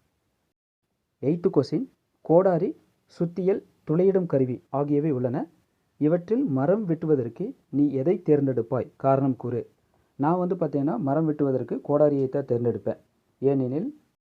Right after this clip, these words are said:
மிகச்சிறிய பரப்பின் மீது அதிக அழுத்தத்தை செலுத்தி அதிக விளைவை, விளைவை ஏற்படுத்துவதற்காகவே கூர்மையான முனையை கொண்டுள்ள கோடாரி பயன்படுத்தப்படுகிறது. அதாவது கோடாரி எப்பொழுதும் கூர்மையா இருக்க வேணும். ஏன்னு பார்த்தீங்கன்னா, அப்பதான் வந்து,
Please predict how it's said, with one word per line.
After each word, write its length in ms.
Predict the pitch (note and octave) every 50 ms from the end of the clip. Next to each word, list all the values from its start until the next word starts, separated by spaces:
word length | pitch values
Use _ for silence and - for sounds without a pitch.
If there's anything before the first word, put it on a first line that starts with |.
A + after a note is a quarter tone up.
| _ _ _ _ _
மிகச்சிறிய 600 | - B2+ C#3+ - G3+ G3 - G3 F3+ F#3+ G3+ G3 -
பரப்பின் 360 | - C3 C#3 D3 - E3 D3+
மீது 360 | C3+ A#2+ A2+ A2+ B2+ D#3+ - _ _ _ _ _ _ _ _
அதிக 440 | - B2+ C3+ D3 F#3 G3 G3 A3 -
அழுத்தத்தை 440 | - C3+ C#3+ D3 - D3+ D3 D#3+
செலுத்தி 520 | D3 - - C#3 - - - C#3+ G3+ - _ _ _ _ _ _ _ _
அதிக 400 | - B2 B2+ C#3 D3+ F3 E3+ G3+
விளைவை, 440 | F#3+ D#3 D3 D3 C#3+ D3 D#3 D3 - _ _ _ _ _ _ -
விளைவை 380 | C3+ C#3 D3+ D3+ D3+ D3 B2+ -
ஏற்படுத்துவதற்காகவே 1000 | C3+ C3+ C3+ - C#3 C#3 C3+ C#3 C3+ B2+ A#2+ - A#2+ A2 G#2+ A2 C#3+ A3 A#3 -
கூர்மையான 480 | - - E3 E3+ E3+ D#3+ D#3 D3+ D3
முனையை 300 | C#3 B2+ B2+ B2+ B2+ B2
கொண்டுள்ள 320 | - - A#2+ A2+ A2+ A2+ A#2
கோடாரி 340 | - B2+ B2+ B2 A#2 C#3+
பயன்படுத்தப்படுகிறது. 920 | G#3+ - - B2 C3 B2 B2 - - A2 G#2 A2 G2+ G2 G#2 G2+ G2+ G2 - _ _ _ _ _ _ _ _ _ _ _ _ _ _
அதாவது 520 | - A2+ C3 C#3 B2+ A2+ C#3+ F#3+ D4+ - _
கோடாரி 380 | _ - C#3 D3+ D#3+ E3 E3 E3
எப்பொழுதும் 580 | C#3+ C3 B2 - D3 C3+ B2+ C3 F3 C#4+ D4+ - _ _ _ _ -
கூர்மையா 340 | - D#3+ D#3+ D3+ D#3 D3+ C#3+
இருக்க 200 | A#2+ - - A#2+
வேணும். 220 | A2 G#2+ A2+ E3 _ _ _ _ _ _ _ -
ஏன்னு 260 | - C3 D#3 E3 C#3 D3
பார்த்தீங்கன்னா, 480 | C3+ - B2+ A2 G#2+ C3 F3 - C3
அப்பதான் 300 | - - C3+ C3 D#3+ D3+
வந்து, 400 | B2+ A#2+ G#2+ G2 G2 D3+ A#3 D4+